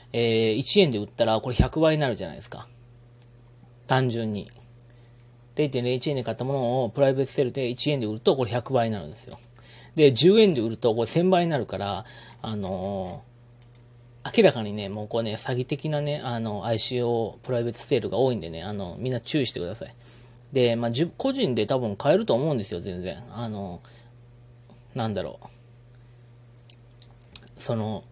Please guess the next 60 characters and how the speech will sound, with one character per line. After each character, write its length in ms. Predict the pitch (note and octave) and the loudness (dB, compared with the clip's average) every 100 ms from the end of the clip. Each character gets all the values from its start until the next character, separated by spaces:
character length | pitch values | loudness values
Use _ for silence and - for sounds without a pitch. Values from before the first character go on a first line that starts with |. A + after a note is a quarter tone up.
| - | -4
個 120 | - | 2
人 120 | G3+ D3 | 4 4
で 80 | |
買 140 | A#2 D3+ | 4 4
え 20 | |
る 60 | F3 | 4
と 80 | |
思 160 | D3+ F3 | 2 2
う 40 | |
ん 20 | C3+ | 0
で 80 | |
す 80 | G2 | -4
け 80 | B2+ | -4
ど、 180 | A#2 G#2+ | -2 2
僕 220 | D#3+ C3 | 2 4
は 80 | A#2 | 0
ね、 220 | G2 G2 | -2 -6
あ 120 | G2+ G#2 | -8 -8
の、 120 | G2 | -4
ア 60 | |
イ 60 | A#2+ | -2
シ 120 | - | 0
ー 40 | C3 | -2
オ 40 | |
ー 20 | |
と 100 | G2 | -2
か 120 | F2+ | -8
興 220 | - D3+ A#2 | -2 0 0
味 100 | G#2+ | -2
な 120 | G2+ | -4
い 60 | |
ん 80 | D2+ | -6
で、 220 | E2+ F2+ - - - - - | -8 -10 -12 -20 -20 -20 -8
あ 120 | G#2+ | -4
の、 260 | G#2 F2 F2 | -4 -6 -6
買 160 | - | -8
っ 40 | - | -4
て 80 | B2 | -4
ま 120 | A2+ | -4
せ 120 | - | -6
ん。 60 | - - - - - - - - - - - | -10 -16 -20 -20 -20 -20 -20 -20 -20 -18 -10
あ 60 | |
の、 160 | G2+ A2 | -6 0
ア 60 | |
イ 60 | F3+ | 0
シ 140 | - | 2
ー 40 | A3 | 2
オ 20 | |
ー 20 | |
っ 20 | C#3+ | 0
て 140 | G2 | -4
ね、 240 | G#2 G2 | -4 -4
ま 140 | G2 G#2 | -4 -2
あ、 40 | |
い 80 | A2 | 0
わ 120 | C#3+ | 0
ゆ 60 | B2+ | 0
る、 240 | F#2+ E2+ | -2 -4
あ 100 | G2+ | -6
の、 580 | G2 F#2+ F#2+ F#2+ F#2 F2 | -6 -6 -6 -6 -8 -10